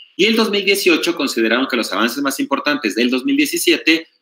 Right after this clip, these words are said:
fueron precisamente los que tienen que ver con la neuroética.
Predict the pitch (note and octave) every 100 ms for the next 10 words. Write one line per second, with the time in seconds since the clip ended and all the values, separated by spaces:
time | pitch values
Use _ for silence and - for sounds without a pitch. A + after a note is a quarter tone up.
0 | _ - E3+ F3+ F3+ E3+ C#3+ C#3+ D3 C#3
1 | D3 C#3 - A#2+ C3+ C3+ C#3 C#3 C3 A#2+
2 | A#2 B2 A2 G2+ F#2+ F#2+ F2+ E2+ E2+ -
3 | E2 -